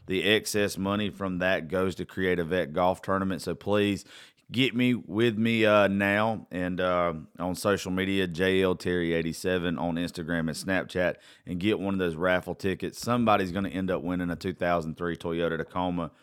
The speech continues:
for a hundred bucks. And, uh,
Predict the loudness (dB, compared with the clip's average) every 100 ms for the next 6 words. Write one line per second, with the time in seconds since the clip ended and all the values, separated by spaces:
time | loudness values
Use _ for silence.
0 | _ _ -8 -2 -2 -2 -4 -6 -6 -4
1 | -4 -4 -4 -14 -20 _ _ _ -20 -10
2 | -4 -2 0 0 2 0